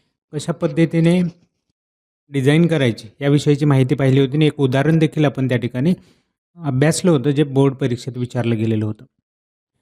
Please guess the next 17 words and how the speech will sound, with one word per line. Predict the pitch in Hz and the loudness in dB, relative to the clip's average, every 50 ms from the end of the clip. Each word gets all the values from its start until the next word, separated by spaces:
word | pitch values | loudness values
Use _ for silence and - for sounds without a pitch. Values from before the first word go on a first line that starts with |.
| _ _ _ - | _ _ _ -8
मित्रांनो, | 151 170 175 185 202 214 | -2 0 2 4 4 4
या | 196 147 123 127 135 139 156 170 180 190 180 | 4 4 2 2 2 2 0 0 0 0 0
व्यतिरिक्त | 165 156 143 - 170 165 170 165 - - | 0 0 -2 -2 -2 -2 -2 -2 -2 -6
आपण | 170 160 - 165 165 | -6 -4 -2 -2 0
त्या | 160 151 | 0 0
ठिकाणी | 151 151 147 151 156 160 156 | 0 0 0 2 4 4 4
उल्लेख | 147 143 139 139 139 - | 4 4 4 2 2 0
केलेला | 147 139 139 139 143 139 | -2 -2 0 2 2 2
होता | 131 117 120 127 135 | 2 2 0 -2 -4
की | 131 - 156 165 180 175 180 - _ _ _ _ _ _ _ _ _ _ | -4 -4 -4 -4 -4 -4 -6 -10 _ _ _ _ _ _ _ _ _ _
बोर्डात | 147 135 131 131 131 135 156 165 - - - _ _ _ _ _ _ _ _ _ _ _ _ _ _ _ _ _ - | 0 2 2 4 4 2 0 -2 -4 -8 -18 _ _ _ _ _ _ _ _ _ _ _ _ _ _ _ _ _ -10
आत्तापर्यंत | 156 143 127 _ 185 175 180 202 208 208 | -10 -10 -8 _ -6 -2 2 2 4 4
जेवढे | 208 208 175 180 170 165 170 | 4 4 2 2 2 2 2
काही | 160 175 165 | 0 0 0
पेपर | 160 160 151 127 156 147 | 0 -2 -2 -2 0 0
झालेले | 151 147 139 127 131 127 127 | 2 2 2 4 2 2 2
आहेत | 117 110 98 127 | 2 0 -4 -6